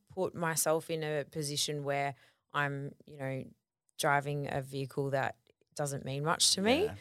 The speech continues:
Speaker 1: you know? So I think that that was always really important to me. And having come from Equilition, it set the bar pretty high 'cause I was really passionate for a lot, a lot of time before. Like, I,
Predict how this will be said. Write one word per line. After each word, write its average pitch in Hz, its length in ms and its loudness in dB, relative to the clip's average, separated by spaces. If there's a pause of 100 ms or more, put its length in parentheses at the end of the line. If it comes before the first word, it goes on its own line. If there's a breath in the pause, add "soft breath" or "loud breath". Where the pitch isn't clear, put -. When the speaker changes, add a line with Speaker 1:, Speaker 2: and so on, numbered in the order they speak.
(260 loud breath)
Speaker 1:
you 165 100 -2
know? 170 260 6
So 196 180 4
I 147 120 6
think 143 280 -2
that - 160 -2
that 139 200 2
was 143 280 0
always 135 440 0
really 135 180 -4
important 131 500 -4
to - 100 2
me. 135 180 -2
And 131 140 -6
having 139 300 -2
come 131 240 -4
from 143 160 -8
Equilition, 135 480 -2
it - 80 -4
set - 160 0
the 143 80 -6
bar 135 200 0
pretty 135 240 -6
high 131 420 0 (280 loud breath)
'cause - 120 2
I 170 80 10
was 135 300 4
really 139 160 0
passionate - 480 -2
for - 140 -6
a 139 60 0
lot, 131 280 -2
a - 40 -8
lot 143 120 -2
of 139 80 -10
time 131 260 -2
before. - 220 -10
Like, 170 220 6
I, 170 100 4